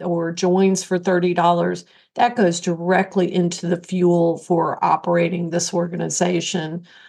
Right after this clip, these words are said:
And I think you can know, rest assured that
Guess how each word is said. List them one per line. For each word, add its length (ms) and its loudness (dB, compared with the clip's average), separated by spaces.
And 120 4
I 100 4
think 360 -2
you 100 2
can 360 0
know, 360 2
rest 340 0
assured 540 0
that 400 2